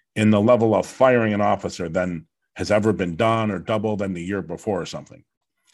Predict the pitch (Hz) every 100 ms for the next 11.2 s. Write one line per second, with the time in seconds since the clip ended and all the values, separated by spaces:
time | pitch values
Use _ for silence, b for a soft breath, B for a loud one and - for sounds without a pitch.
0 | b b b b _ 107 104 104 117 110
1 | 82 67 - _ _ _ _ _ - _
2 | _ _ _ _ _ _ _ _ _ _
3 | _ _ _ _ - 113 104 95 76 -
4 | - - - _ _ 151 156 98 90 82
5 | - _ _ _ _ _ _ _ _ _
6 | - 104 117 117 131 110 95 107 98 95
7 | 113 110 113 110 110 104 95 104 113 -
8 | 87 80 - _ _ - 110 104 95 90
9 | - 101 101 92 80 - 85 78 71 -
10 | _ _ _ 123 - 101 98 85 117 101
11 | 80 82